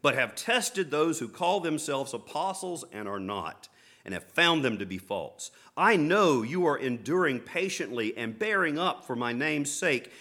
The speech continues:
and you have not grown weary. But I have this against you. You have abandoned the love that you had at first.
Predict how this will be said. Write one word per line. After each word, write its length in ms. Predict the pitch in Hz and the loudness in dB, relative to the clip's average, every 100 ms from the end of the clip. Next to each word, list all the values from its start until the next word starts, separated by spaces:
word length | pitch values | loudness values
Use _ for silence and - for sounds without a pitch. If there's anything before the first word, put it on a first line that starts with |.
| - | -6
and 220 | - 156 170 | 0 2 2
you 120 | 220 | 2
have 200 | 160 139 | 2 0
not 480 | 147 220 254 165 143 | 2 2 2 0 -2
grown 500 | 208 208 208 208 147 | 0 0 -2 -4 -4
weary. 440 | 131 107 90 82 - _ _ _ _ _ _ _ _ _ _ _ _ _ _ _ - | -4 -4 -6 -12 -20 _ _ _ _ _ _ _ _ _ _ _ _ _ _ _ -8
But 100 | 117 | -2
I 120 | 135 | -2
have 260 | 117 98 | -2 -6
this 220 | 95 90 - | -8 -10 -10
against 480 | 80 80 - - | -12 -14 -14 -18
you. 60 | - 71 _ _ _ _ _ _ _ _ _ _ _ _ _ _ _ _ _ _ _ _ _ _ _ _ _ _ _ _ _ _ _ _ _ _ _ _ _ _ _ _ _ _ _ _ _ _ _ _ | -20 -20 _ _ _ _ _ _ _ _ _ _ _ _ _ _ _ _ _ _ _ _ _ _ _ _ _ _ _ _ _ _ _ _ _ _ _ _ _ _ _ _ _ _ _ _ _ _ _ _
You 140 | - 117 | -8 -6
have 160 | 98 | -6
abandoned 640 | 87 - 87 98 123 110 123 | -12 -14 -12 -10 -10 -12 -14
the 80 | - | -16
love 560 | 95 90 80 73 69 _ _ _ _ _ _ _ | -14 -12 -14 -18 -20 _ _ _ _ _ _ _
that 240 | 80 - | -18 -16
you 80 | 82 | -16
had 240 | 71 73 | -16 -18
at 140 | 73 _ | -20 _
first. 560 | - _ - - _ | -20 _ -20 -20 _